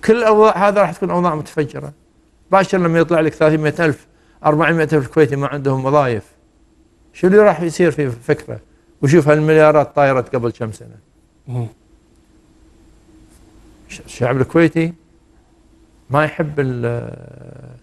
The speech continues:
Speaker 1: ولا من النوع اللي، اللي عنده العنف ولا عنده شيء، لكن لما توصل العملية إلى أن حياته مهددة يعني في، في، في، في رزقه في كل شيء، النفسية قد تتغير.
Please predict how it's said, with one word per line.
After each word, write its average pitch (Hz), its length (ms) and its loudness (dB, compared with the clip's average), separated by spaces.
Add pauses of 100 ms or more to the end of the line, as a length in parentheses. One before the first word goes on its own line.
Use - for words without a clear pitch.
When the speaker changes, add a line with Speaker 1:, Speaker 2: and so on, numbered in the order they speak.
(240)
Speaker 1:
ولا 160 280 4
من 143 200 -4
النوع 147 280 0
اللي، 135 320 -4
اللي 135 280 -10
عنده 127 440 -4 (640)
العنف 156 300 0
ولا 139 160 0
عنده 127 220 -6
شيء، 151 300 -2 (760)
لكن 101 280 -16
لما 120 240 -14
توصل 160 480 0
العملية 139 640 -4
إلى 135 280 -10
أن 135 420 -8 (1080)
حياته 175 640 0
مهددة 156 440 0
يعني 110 280 -6
في، 120 240 -14
في، 131 240 -14
في، 135 200 -4
في 135 180 2
رزقه 156 320 2
في 131 160 -8
كل 180 260 0
شيء، 110 240 -10 (1800)
النفسية 123 340 0
قد 147 140 -4
تتغير. 190 500 -4